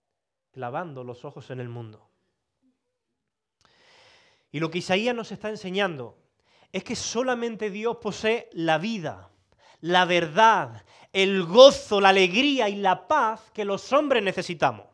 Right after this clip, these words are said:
Pero ahora Isaías en el versículo dos va a decir que esa luz de Dios ha resplandecido sobre nosotros. La pregunta es, vale, ¿cómo ha resplandecido? ¿De qué manera lo ha hecho? Isaías mismo contesta en el versículo seis. Si puedes pasar a la siguiente diapositiva.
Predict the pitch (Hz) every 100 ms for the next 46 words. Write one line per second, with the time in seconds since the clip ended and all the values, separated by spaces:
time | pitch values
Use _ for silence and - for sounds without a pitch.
0 | _ _ _ _ - - - 220 202 277
1 | 403 370 - 254 294 233 - 220 196 196
2 | - 320 320 247 233 240 190 190 285 320
3 | - 247 196 208 - - - _ 254 294
4 | 330 302 294 240 294 247 240 - - 247
5 | 285 285 294 285 269 - 262 240 226 226
6 | - 320 302 - 190 160 147 - 135 117
7 | 107 147 190 277 302 202 110 185 156 -
8 | _ - 262 277 277 277 269 262 254 247
9 | - 349 220 185 185 294 302 294 311 247
10 | 196 165 151 - 101 _ _ - - 254
11 | - 196 285 302 254 302 254 208 214 180
12 | 175 247 302 254 202 - 220 214 208 294
13 | 180 156 202 233 233 240 226 214 214 208
14 | 214 208 208 214 214 240